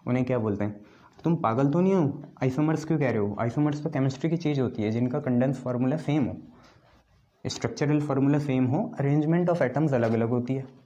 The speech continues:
वो isomers होते हैं। वो तो तुमने देखे हैं यार, isopropyl, iso, फिर butyl, ऐसी सारी चीज़ें, वो छोड़ो, पता है ना, नियो, आइसो,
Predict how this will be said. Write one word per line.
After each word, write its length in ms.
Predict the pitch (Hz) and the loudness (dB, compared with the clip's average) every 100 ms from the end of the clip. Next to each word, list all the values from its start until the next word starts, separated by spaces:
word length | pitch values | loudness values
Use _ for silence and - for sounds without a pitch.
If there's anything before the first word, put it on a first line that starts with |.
| - | -4
वो 60 | 123 | -2
isomers 400 | 127 139 139 127 | 0 0 0 2
होते 260 | 127 127 | 0 -2
हैं। 140 | 127 - - - | -8 -10 -12 -6
वो 60 | |
तो 120 | 147 | -4
तुमने 220 | 147 160 160 | -2 0 2
देखे 280 | 143 143 | 2 2
हैं 140 | 165 131 | 0 -2
यार, 320 | 165 165 127 | -2 -2 -2
isopropyl, 720 | 131 147 - 123 127 131 123 | -2 -2 0 -2 0 2 0
iso, 240 | 120 135 135 - - - - - | 0 0 -2 -4 -20 -20 -20 -6
फिर 140 | 131 123 | -4 -2
butyl, 560 | 120 123 120 120 123 | 0 0 0 0 -2
ऐसी 240 | 123 127 143 | -2 -2 -2
सारी 260 | 135 131 | 0 -2
चीज़ें, 300 | 131 123 131 - - - - _ _ _ - - - | -2 -2 -4 -6 -14 -20 -20 _ _ _ -20 -18 -4
वो 100 | 143 | 0
छोड़ो, 220 | 139 120 104 - _ _ - - - - _ _ _ _ _ _ _ - | 0 0 -4 -8 _ _ -20 -20 -20 -20 _ _ _ _ _ _ _ -6
पता 140 | 123 156 | 0 2
है 60 | |
ना, 100 | 220 | 4
नियो, 460 | 190 139 135 131 135 | 4 4 4 2 0
आइसो, 600 | 123 123 127 131 127 - | 0 0 0 -2 -2 -8